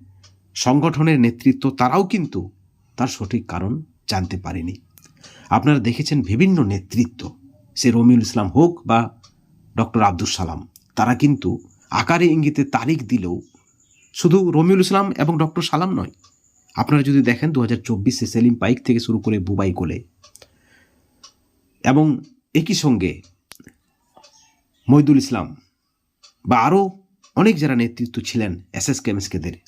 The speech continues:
আনারুল ইসলাম থেকে শুরু করে বেশ কয়েকজন নেতৃত্ব,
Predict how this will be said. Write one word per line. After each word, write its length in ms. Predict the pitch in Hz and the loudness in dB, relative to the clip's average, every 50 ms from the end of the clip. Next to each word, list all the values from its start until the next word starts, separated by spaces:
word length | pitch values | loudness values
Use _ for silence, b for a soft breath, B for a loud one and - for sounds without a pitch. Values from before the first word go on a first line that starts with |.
| _ | _
আনারুল 360 | - - 113 113 117 117 113 110 | -4 -2 0 0 2 2 0 0
ইসলাম 260 | 98 - 117 110 101 | -2 -2 -4 -4 -4
থেকে 200 | 98 - 92 95 | -4 -4 -4 -4
শুরু 200 | 92 - 107 101 | -4 -4 -6 -6
করে 200 | 92 95 87 - 98 - _ _ _ b b b b b b b b b _ _ _ _ _ _ _ _ _ _ _ - _ _ _ - | -4 -6 -8 -8 -10 -12 _ _ _ b b b b b b b b b _ _ _ _ _ _ _ _ _ _ _ -20 _ _ _ 0
বেশ 240 | 95 156 220 240 240 | 2 4 4 4 2
কয়েকজন 420 | - - 160 151 135 123 117 143 143 | 2 0 2 2 2 2 0 0 0
নেতৃত্ব, 440 | 127 117 101 113 - 120 117 117 | 0 -2 -4 -2 -2 -2 -2 -2